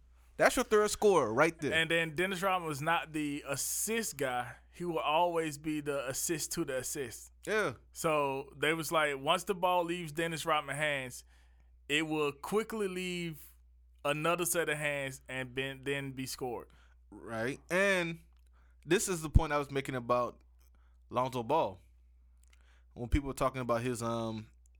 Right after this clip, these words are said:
Speaker 1: the fact that he can't shoot, right?
Speaker 2: Right.
Speaker 1: It's like, okay, he can't shoot, but he gives you what? Let's say he gives you ten point, he gives you ten points. He gives you a low-level double-double, ten and ten, right?
Speaker 2: Right.
Speaker 1: Ten points, ten
Speaker 2: Ten
Speaker 1: assists,
Speaker 2: assists.
Speaker 1: right?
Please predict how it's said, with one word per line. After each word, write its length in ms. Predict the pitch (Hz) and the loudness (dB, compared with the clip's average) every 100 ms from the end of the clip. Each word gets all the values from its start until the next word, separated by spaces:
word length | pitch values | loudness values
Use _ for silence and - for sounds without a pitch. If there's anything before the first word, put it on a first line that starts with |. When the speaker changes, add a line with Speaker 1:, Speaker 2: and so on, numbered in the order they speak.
| - | -18
Speaker 1:
the 100 | 120 | -6
fact 220 | - 127 | -2 -2
that 80 | 113 | -4
he 100 | 113 | -8
can't 260 | 123 120 98 | -6 -6 -4
shoot, 240 | - 123 - - | -6 -6 -8 -12
right? 260 | 98 104 - | -8 -8 -6
Speaker 2:
Right. 260 | 123 110 - - - - - - | -8 -8 -12 -20 -20 -20 -20 -14
Speaker 1:
It's 100 | 135 | -8
like, 100 | 131 131 | -4 -2
okay, 140 | 135 | -2
he 120 | 117 | -6
can't 260 | 123 127 110 | -4 -4 -4
shoot, 280 | - 104 - | -8 -8 -8
but 120 | - 107 | -6 -4
he 100 | 127 | -4
gives 300 | 123 139 120 | -2 -2 0
you 280 | 127 123 117 | -2 -2 -2
what? 280 | 107 101 - - - - - - - - | -2 -4 -6 -18 -20 -20 -20 -20 -14 -2
Let's 160 | 165 | 0
say 80 | 170 | 0
he 60 | 160 | 0
gives 120 | 147 | -2
you 60 | 135 | -2
ten 240 | - 139 | -2 0
point, 240 | 135 143 139 | 0 0 -4
he 120 | 139 | -2
gives 180 | 135 123 | -2 -2
you 80 | |
ten 220 | 117 160 170 | -4 -4 0
points. 420 | 139 127 - - - - - - - | 0 -2 -4 -12 -18 -20 -20 -20 -2
He 80 | |
gives 180 | 190 202 | 2 4
you 80 | 175 | 4
a 40 | |
low-level 340 | 151 160 151 139 | 4 4 4 2
double-double, 540 | 131 123 113 104 95 - - - - | 0 0 -2 -4 -6 -16 -20 -20 -10
ten 180 | - 147 | -2 0
and 100 | 131 | 0
ten, 220 | 131 101 | -4 -4
right? 220 | 98 110 - - - | -4 -6 -6 -18 -8
Speaker 2:
Right. 200 | 131 123 | -4 -2
Speaker 1:
Ten 200 | 139 131 | -4 -2
points, 460 | 139 131 127 120 - | -2 -2 -4 -6 -10
ten 160 | - 135 | -4 -2
Speaker 2:
Ten 60 | - | -2
Speaker 1:
assists, 160 | 127 | -2
Speaker 2:
assists. 360 | 110 87 - - | -2 -4 -10 -4
Speaker 1:
right? 240 | 113 117 | -4 -4